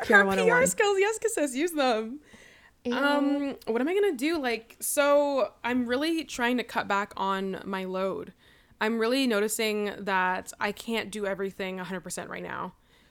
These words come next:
Speaker 2: So I'm taking
Speaker 1: Mm-hmm.
Speaker 2: more time for myself and focusing on what matters. Even though
Speaker 1: Yeah.
Speaker 2: it's scary and it feels like I can't do it, I'm definitely just cutting back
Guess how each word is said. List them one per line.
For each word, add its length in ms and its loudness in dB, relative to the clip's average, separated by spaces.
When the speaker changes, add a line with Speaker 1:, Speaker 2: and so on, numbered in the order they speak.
Speaker 2:
So 760 2
I'm 140 -2
taking 300 0
Speaker 1:
Mm-hmm. 40 0
Speaker 2:
more 140 0
time 240 -4
for 100 -4
myself 560 -2
and 160 -4
focusing 400 -4
on 80 -2
what 160 -4
matters. 680 -4
Even 180 2
though 80 6
Speaker 1:
Yeah. 60 4
Speaker 2:
it's 120 -2
scary 460 2
and 120 -2
it 100 -8
feels 460 -4
like 420 -4
I 100 -8
can't 340 -6
do 160 -6
it, 360 -2
I'm 180 -4
definitely 300 -4
just 380 -4
cutting 300 -2
back 360 2